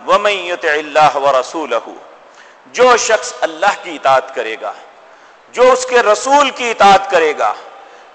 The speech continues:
وَيَخْشَ اللَّهَ، اپنے اللہ سے ڈرے گا، اپنے دل میں خوف خدا پیدا کرے گا، وَيَتَّقِهِ، ہر حرام چیز سے بچے گا، فَأُولَئِكَ هُمُ الْفَائِزُونَ،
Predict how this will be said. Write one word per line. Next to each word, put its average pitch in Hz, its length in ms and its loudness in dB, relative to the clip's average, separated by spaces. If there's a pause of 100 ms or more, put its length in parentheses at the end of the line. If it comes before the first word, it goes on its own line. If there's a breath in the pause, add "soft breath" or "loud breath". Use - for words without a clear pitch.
(120)
وَيَخْشَ 277 480 4
اللَّهَ، 294 800 4 (1040)
اپنے 170 500 -2
اللہ 170 360 -2
سے 165 200 -8 (100)
ڈرے 165 340 0
گا، 143 80 4
اپنے 139 260 -2
دل 165 200 -8
میں 151 140 -8 (100)
خوف 165 220 -4 (160)
خدا 156 260 2
پیدا 147 300 0
کرے 123 340 -6
گا، 104 160 -6 (520 loud breath)
وَيَتَّقِهِ، 262 1080 4 (640)
ہر 208 160 4
حرام 202 800 4
چیز 196 280 -8
سے 175 200 -8
بچے 165 400 -4
گا، 160 480 4 (1300)
فَأُولَئِكَ 165 800 2
هُمُ 143 280 -6
الْفَائِزُونَ، 143 1040 -2